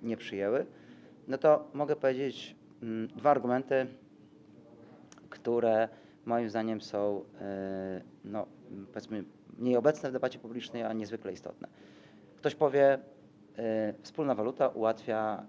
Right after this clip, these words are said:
relacje międzynarodowe, czyli bilans, e, w handlu zagranicznym, no, jest lepszy, bo wspólna waluta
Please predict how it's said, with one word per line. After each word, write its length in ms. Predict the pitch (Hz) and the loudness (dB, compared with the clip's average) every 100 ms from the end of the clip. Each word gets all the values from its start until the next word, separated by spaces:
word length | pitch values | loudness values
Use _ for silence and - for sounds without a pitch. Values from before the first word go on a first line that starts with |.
| - | -12
relacje 360 | 104 101 104 98 | -4 -4 -2 -6
międzynarodowe, 460 | 90 90 90 - - - - - - - - | -10 -10 -12 -14 -18 -20 -20 -20 -20 -20 -14
czyli 340 | - 110 107 - - - 101 - | -6 -4 -4 -8 -18 -16 -16 -4
bilans, 540 | 123 127 113 101 - - | 2 2 2 -2 -12 -18
e, 40 | - 107 101 104 101 98 - - | -12 -6 -4 -4 -4 -6 -12 -18
w 60 | |
handlu 280 | - 117 107 | -4 -4 -4
zagranicznym, 640 | 95 92 98 127 - 110 101 | -8 -8 -8 -8 -8 -8 -6
no, 100 | 101 | -6
jest 220 | 90 - - | -8 -12 -12
lepszy, 400 | - 123 - 117 | 0 0 0 -8
bo 240 | 92 98 98 - - - - | -4 -2 -4 -8 -20 -20 -20
wspólna 400 | - - 117 110 | -20 -6 -4 -2
waluta 520 | 95 95 104 107 101 | -2 -4 0 2 2